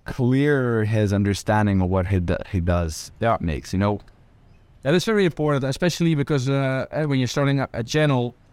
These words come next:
Speaker 2: in the beginning you have no data of your audience. Uh, but when you start posting, that's also the reason why I s-, I started posting a lot in the beginning, just to, to get data from YouTube and see, "Hey, when is my audience online? Um, how do they react to certain videos? How does a custom,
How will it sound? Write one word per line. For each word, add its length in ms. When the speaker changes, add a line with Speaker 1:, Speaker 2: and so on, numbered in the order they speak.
Speaker 2:
in 80
the 60
beginning 280
you 80
have 160
no 160
data 340
of 140
your 120
audience. 520
Uh, 500
but 180
when 100
you 80
start 260
posting, 540
that's 140
also 160
the 100
reason 280
why 140
I 20
s-, 240
I 60
started 240
posting 340
a 60
lot 200
in 60
the 60
beginning, 400
just 180
to, 120
to 80
get 200
data 240
from 180
YouTube 460
and 140
see, 140
"Hey, 260
when 140
is 100
my 140
audience 500
online? 540
Um, 460
how 180
do 60
they 160
react 380
to 60
certain 300
videos? 640
How 260
does 160
a 60
custom, 560